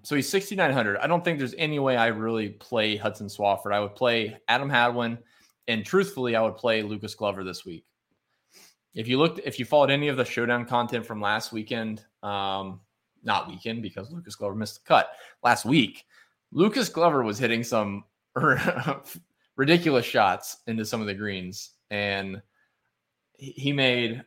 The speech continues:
I forget, I have to pull up the Discord. I think he missed eleven putts inside of, um, eighteen feet. I think it was eighteen feet.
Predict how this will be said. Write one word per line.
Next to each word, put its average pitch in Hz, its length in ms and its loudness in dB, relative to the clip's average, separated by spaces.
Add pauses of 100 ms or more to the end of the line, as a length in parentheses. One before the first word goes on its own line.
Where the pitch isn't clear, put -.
(120)
I 117 60 -8
forget, 110 560 -4
I 113 100 4
have 120 180 2
to 113 80 -8
pull 123 220 -2
up 110 160 0
the 107 80 -4
Discord. 101 540 -6
I - 40 -6
think 151 200 -4
he 170 120 4
missed 143 480 0
eleven 127 720 0 (200)
putts - 500 2
inside 113 500 2
of, 101 360 2 (720)
um, 95 640 0 (1000)
eighteen 147 400 -2
feet. 208 380 -4 (320)
I 120 60 -14
think 160 180 -8
it 160 40 0
was 120 80 0
eighteen 147 300 0
feet. 196 360 -10